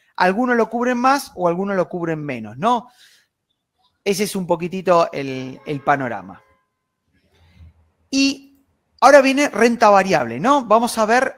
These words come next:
lo que son familias de renta variable. Recuerden, renta variable invierten en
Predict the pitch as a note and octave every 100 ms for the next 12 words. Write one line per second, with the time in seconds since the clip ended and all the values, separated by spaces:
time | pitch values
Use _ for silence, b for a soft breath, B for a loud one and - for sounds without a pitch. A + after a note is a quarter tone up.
0 | - F#3 F#3+ G3 - B3+ A#3+ - G3 A3+
1 | A#3 G3 G3 F#3+ G3+ A#3+ A3 D3+ D#3+ F3+
2 | D3+ B2+ D#3 G3+ G#3+ A3+ B3+ C4+ - G3+
3 | F#3+ A3+ A3+ B3+ A#3 G#3 A#3